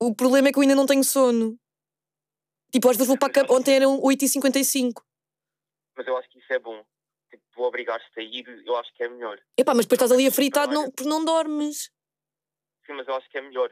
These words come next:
Speaker 2: fazeres isso, porque se tu fores quando não te-, só quando tens sono, tu vais estar sempre a adiar e vais acabar por ir bué tarde.
Speaker 1: Pois, já, também é verdade. Porque nunca, aliás, não tão cedo vai-te dar mesmo aquele sono que te obriga a ir para a cama.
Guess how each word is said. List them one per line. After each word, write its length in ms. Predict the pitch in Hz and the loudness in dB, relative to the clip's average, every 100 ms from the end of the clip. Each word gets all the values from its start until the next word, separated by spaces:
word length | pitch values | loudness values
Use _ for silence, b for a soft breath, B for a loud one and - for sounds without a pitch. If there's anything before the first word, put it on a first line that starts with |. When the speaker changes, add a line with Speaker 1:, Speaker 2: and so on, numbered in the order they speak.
| _ | _
Speaker 2:
fazeres 320 | 113 117 117 _ | _ -14 -14 _
isso, 480 | 120 123 - 147 - _ _ _ _ | -20 -20 -20 -20 -20 _ _ _ _
porque 160 | 135 - | -16 -16
se 60 | - | -18
tu 80 | 143 - | -18 -12
fores 220 | 135 110 - | -12 -12 -16
quando 180 | - 117 | -18 -14
não 180 | 123 127 | -12 -10
te-, 180 | - 123 _ _ _ _ | -8 -10 _ _ _ _
só 100 | 123 | -8
quando 220 | 131 127 | -6 -8
tens 240 | - 127 - - | -6 -8 -8 -10
sono, 400 | 139 143 156 - _ _ _ _ | -8 -8 -14 -20 _ _ _ _
tu 40 | 143 | -10
vais 140 | 147 | -8
estar 160 | - 156 - _ _ _ - | -8 -12 -12 _ _ _ -10
sempre 240 | 151 - | -10 -6
a 20 | 143 | -8
adiar 300 | 139 143 107 | -6 -6 -6
e 20 | |
vais 180 | 120 117 | -8 -10
acabar 300 | - 123 123 | -12 -10 -10
por 160 | 135 | -14
ir 80 | 127 | -12
bué 160 | 131 131 | -6 -6
tarde. 320 | 131 117 110 _ _ _ | -6 -12 -12 _ _ _
Speaker 1:
Pois, 280 | - 208 185 | 0 0 0
já, 180 | 180 175 | -2 -4
também 220 | 165 160 | -4 -8
é 40 | |
verdade. 300 | 156 170 170 | -8 -4 -4
Porque 180 | - 180 | -4 -2
nunca, 400 | 202 214 226 220 _ _ _ _ _ _ _ _ _ _ _ - - | 2 4 4 0 _ _ _ _ _ _ _ _ _ _ _ -8 -2
aliás, 300 | 190 214 180 | 2 2 2
não 260 | 180 202 208 | 0 0 2
tão 200 | 214 202 | 0 0
cedo 360 | - 233 208 | 2 0 2
vai-te 220 | 208 233 | 0 -2
dar 140 | 208 233 | 0 0
mesmo 180 | 233 233 | 2 2
aquele 220 | 240 240 | 2 2
sono 280 | - 254 247 | 2 2 2
que 80 | |
te 80 | - | 0
obriga 240 | 240 233 233 | 2 2 2
a 40 | |
ir 60 | 233 | 0
para 120 | 233 | -4
a 40 | |
cama. 440 | - 226 202 190 | -4 -4 -4 -6